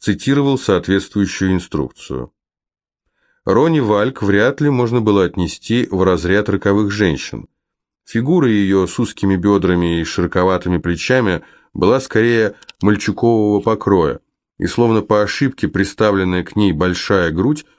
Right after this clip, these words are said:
выглядела на ней довольно чужеродно. Верхняя губа, покрытая еле заметным чёрным пушком,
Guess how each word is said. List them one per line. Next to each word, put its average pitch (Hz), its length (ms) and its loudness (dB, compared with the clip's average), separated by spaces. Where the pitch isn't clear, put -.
выглядела 107 580 0
на 101 140 2
ней 98 160 0
довольно 101 420 0
чужеродно. 98 760 -2
Верхняя 113 520 0
губа, 104 460 0
покрытая 98 520 0
еле 90 240 2
заметным 92 500 0
чёрным 87 460 -2
пушком, 85 600 -4